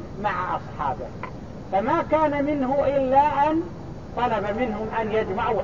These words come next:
حطبا، أن يجمعوا حطب، فجمعوا حطبا كثيرا، فأوقد النار، فقال: "أنا أميركم". وطاعتي واجبة.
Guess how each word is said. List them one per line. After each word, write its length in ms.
حطبا، 440
أن 120
يجمعوا 540
حطب، 300
فجمعوا 840
حطبا 680
كثيرا، 380
فأوقد 680
النار، 560
فقال: 380
"أنا 380
أميركم". 600
وطاعتي 720
واجبة. 540